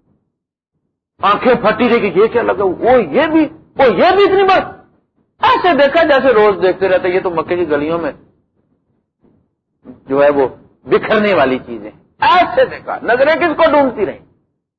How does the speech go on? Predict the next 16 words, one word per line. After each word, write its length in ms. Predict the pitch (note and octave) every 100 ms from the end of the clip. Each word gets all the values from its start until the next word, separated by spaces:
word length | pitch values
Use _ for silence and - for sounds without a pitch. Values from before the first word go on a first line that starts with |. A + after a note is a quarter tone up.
| _ _ _ _ _ _ _ _ _ _ _ _ _ A#2+
جس 180 | C3+
نے 80 | D3+
بلایا 380 | C#3+ D3 D3 D3
تھا، 140 | - - _ _ _ _ _ _ _ _ _ _ _ _
توجہ 360 | C#3+ E3+ D#3 F#3+
ادھر 180 | E3 E3
لگی 260 | D3+ B2+
ہوئی 120 | B2+ G#2+
ہے، 40 |
چیزوں 280 | - G#3 A#3+
کی 80 | B3
طرف 360 | C4+ C4 -
کوئی 220 | D4+ G4
توجہ 380 | F#4 C4 C4+ B3+
نہیں 100 | F#3+
دی۔ 120 | C3